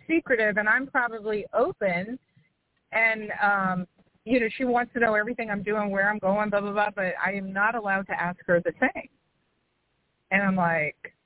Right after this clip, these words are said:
"I'm middle-aged. You can't, you know, it's not that two-way street. I, I mean, it's not a one-way street now." That is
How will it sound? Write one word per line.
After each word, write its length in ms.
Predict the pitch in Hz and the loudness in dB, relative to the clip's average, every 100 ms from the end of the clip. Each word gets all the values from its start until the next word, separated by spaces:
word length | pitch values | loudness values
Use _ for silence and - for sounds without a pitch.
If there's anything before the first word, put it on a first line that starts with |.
| _ | _
"I'm 80 | - - | -6 -2
middle-aged. 640 | 370 226 208 508 160 277 - | 0 2 2 0 -4 -8 -12
You 100 | 220 311 | -10 -6
can't, 300 | 415 453 277 _ _ _ - | -4 -4 -6 _ _ _ -14
you 180 | 202 247 | -2 0
know, 320 | 214 196 220 | 0 0 -2
it's 220 | 226 226 - | -4 -6 -4
not 260 | 262 285 302 - | 0 2 0 2
that 320 | 202 196 185 - | 2 2 0 -2
two-way 320 | - 262 220 214 | -2 0 0 -4
street. 420 | - 220 262 - _ _ _ - | -4 -2 -2 -2 _ _ _ -8
I, 120 | 131 131 - | -8 -4 -4
I 40 | |
mean, 360 | 202 190 185 170 175 - _ - | 0 0 -2 -6 -16 -20 _ -6
it's 140 | 190 | 0
not 140 | 247 226 | 0 0
a 40 | |
one-way 420 | 190 262 277 160 151 | -2 -4 -4 -6 -8
street 260 | - 160 - | -6 -6 -4
now." 340 | 151 131 113 85 _ _ _ - - _ - _ _ _ _ | -4 -2 -4 -8 _ _ _ -18 -18 _ -20 _ _ _ _
That 120 | 226 | 0
is 100 | 269 | 0